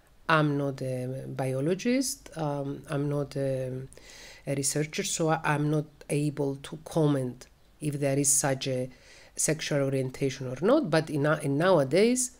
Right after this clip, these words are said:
uh, people are allowed to name themselves whatever they wish. Asexual people, they say that they do not go, they do not have any sexual desires, they do not fantasize about having sex with oth-, with other people or with themselves,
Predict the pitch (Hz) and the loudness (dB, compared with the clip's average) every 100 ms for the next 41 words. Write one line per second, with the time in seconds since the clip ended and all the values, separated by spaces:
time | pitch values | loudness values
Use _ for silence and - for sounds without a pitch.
0 | _ _ _ _ - 147 - - 143 143 | _ _ _ _ -6 -4 -4 -4 -2 0
1 | 143 139 131 127 143 175 - 151 135 139 | 2 2 0 0 0 -2 -6 -4 0 0
2 | 165 156 - - 151 170 156 139 139 139 | 2 0 0 0 -2 -2 -4 -2 -2 -2
3 | 185 185 120 - - - _ _ - - | 2 2 2 -4 -8 -14 _ _ -20 -20
4 | - - - - - 147 277 269 - 359 | -20 -20 -20 -10 -4 2 4 4 2 2
5 | 330 - 131 - 220 254 165 156 - 160 | 2 -2 -2 0 0 0 0 0 0 0
6 | 156 151 - 139 147 165 254 254 165 160 | 2 0 -2 -4 0 2 2 2 -2 -2
7 | - 147 143 170 190 196 - 156 151 147 | -2 -2 0 0 0 0 -4 0 0 2
8 | 143 135 135 - - 131 127 127 127 180 | 0 0 -2 -4 -6 -6 -6 -8 -2 2
9 | 320 - - - - - - - - - | 2 0 -6 -8 -20 -20 -20 -20 -20 -14
10 | 151 160 160 175 185 190 - - - 190 | -2 0 2 2 4 2 -2 -10 0 0
11 | 185 156 - 139 131 127 127 135 135 - | 0 -4 -2 -2 -2 -4 -4 -6 -6 -6
12 | 139 135 131 131 127 - 135 123 127 147 | -2 -2 -4 -6 -6 -6 -6 -6 -10 -8
13 | 139 135 135 135 135 143 135 135 143 135 | -4 -2 0 -2 -4 -6 0 0 0 -2
14 | 131 127 - 233 320 - | -4 -4 0 2 0 -2